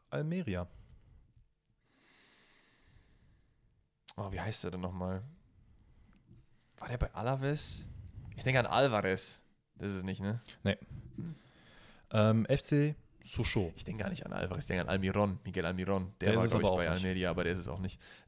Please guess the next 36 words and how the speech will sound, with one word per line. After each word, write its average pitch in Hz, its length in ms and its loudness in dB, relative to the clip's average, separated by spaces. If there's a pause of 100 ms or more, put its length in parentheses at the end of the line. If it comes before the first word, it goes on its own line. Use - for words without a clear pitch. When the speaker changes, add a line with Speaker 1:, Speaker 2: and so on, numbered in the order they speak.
(200)
Speaker 2:
Ist - 140 -2
Sochaux? 170 360 2 (100)
Speaker 1:
Ja. 101 140 0 (2000)
Speaker 2:
Also 113 200 2
S-, - 220 -2
Sochaux 156 440 4
lässt 143 240 6
halt 139 120 6
auf 110 120 6
Franzose 120 500 2
schließen, 131 680 0 (180)
die 76 100 -2
anderen 110 180 2
beiden 98 180 4
Clubs - 240 -2
auf - 180 -2
Spanier, 98 640 2
aber 98 160 2
Sochaux 110 420 0
ist - 140 0
halt, 101 300 4
obwohl 98 220 -2
Almeria 107 340 0
ist - 100 -4
auch 95 80 -4
zweite - 280 -2
Liga, 95 300 -4
ne? 92 180 -4 (680)
Ja, 101 400 0
das 98 180 -4
hilft 101 220 -4
nicht 90 160 -8
wirklich. - 340 -12 (300)
Speaker 1:
S - 160 2
C 143 100 4
Freiburg. 113 540 0